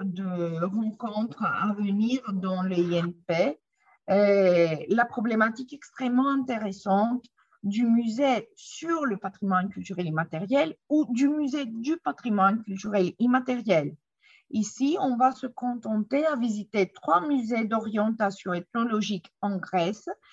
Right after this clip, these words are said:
qui discutent l'immatérialité, essayant, euh, de la présenter, de présenter in vivo malgré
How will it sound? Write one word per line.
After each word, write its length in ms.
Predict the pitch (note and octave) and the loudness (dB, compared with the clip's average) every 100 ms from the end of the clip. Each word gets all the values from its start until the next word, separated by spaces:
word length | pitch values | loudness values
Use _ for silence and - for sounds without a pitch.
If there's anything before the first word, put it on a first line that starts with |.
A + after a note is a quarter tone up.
| - _ _ | -20 _ _
qui 160 | C#4+ C4+ | 2 4
discutent 540 | C#4 - - G4 - - | 4 2 -2 -4 -4 -2
l'immatérialité, 1300 | B3 A3+ A#3 A#3 A3+ G3 G3 F3 E3+ - F3+ A#3+ - - | 2 4 2 0 -2 -2 -2 -2 -4 -2 0 0 -4 -4
essayant, 800 | A#3+ A#3+ A3+ G#3+ G#3 B3 B3+ F#4+ _ _ _ _ - | -4 -2 -2 2 6 8 6 2 _ _ _ _ 0
euh, 360 | G#3+ G#3 G3+ F3+ | 2 4 2 0
de 600 | G#3+ G#3 A3+ G3+ F#3 E3 - - A3 | 0 2 2 2 0 -2 -10 -12 -2
la 460 | A#3+ A3+ F#3+ - - | 4 6 6 4 -2
présenter, 840 | - C4+ C4+ D#4 D#4 - B3 A#3 A#3 | -4 -2 -2 -4 -6 -2 0 2 0
de 120 | G#3+ | -2
présenter 840 | A3 B3 C4 B3 A3+ A3+ C#4+ D4 - | -2 -2 0 0 0 0 -2 -2 0
in 160 | A3+ G#3 | 2 2
vivo 640 | G3 A3+ G#3 G3 C4 - | 0 -2 0 -2 -4 -4
malgré 880 | A#3 B3 A#3+ A3 B3+ D#4+ D#4+ A#3+ - | 2 2 2 -2 -6 2 2 2 -2